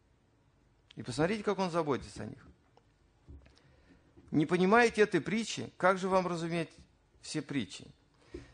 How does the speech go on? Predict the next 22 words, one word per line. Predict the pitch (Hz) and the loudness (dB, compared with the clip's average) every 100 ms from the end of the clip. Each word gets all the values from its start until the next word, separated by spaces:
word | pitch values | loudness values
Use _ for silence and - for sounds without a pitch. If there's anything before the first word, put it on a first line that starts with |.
| - | -16
Сеятель | - - - 180 185 185 175 170 165 | -8 -6 -2 2 4 4 0 -2 -2
слово | 151 - 135 151 143 135 139 - - | -4 -2 6 6 6 2 -2 -10 -14
сеет. | - 143 113 90 - _ _ - - | -6 0 0 -2 -10 _ _ -20 0
Посеянный | 127 123 - 175 190 180 | 2 2 2 4 4 0
при | 151 151 | -2 2
дороге». | 151 151 123 98 | 4 4 2 0
Начинает | - 135 160 175 240 233 | -2 0 6 8 8 6
объяснять. | 214 208 - 202 101 - - _ _ _ _ _ _ - - | 2 2 0 0 0 -4 -20 _ _ _ _ _ _ -20 -10
Ну, | - 208 | 0 2
мы | 156 139 | 2 0
с | - | 2
вами | 139 127 120 | 4 6 4
уже | 113 120 | 0 -2
слышали | - 214 - 190 | 2 2 2 2
на | 170 | 2
эту | 165 160 | 2 0
проповедь, | 151 156 147 127 127 | 4 4 4 2 4
да? | 151 160 - - _ _ - | 4 4 -8 -20 _ _ -10
Что | 135 | -6
такое | 113 113 113 107 | -2 -2 0 -2
семя, | - 190 196 175 151 | 2 4 4 2 -2
почва. | - 175 196 190 - 147 139 | 0 4 4 4 0 0 0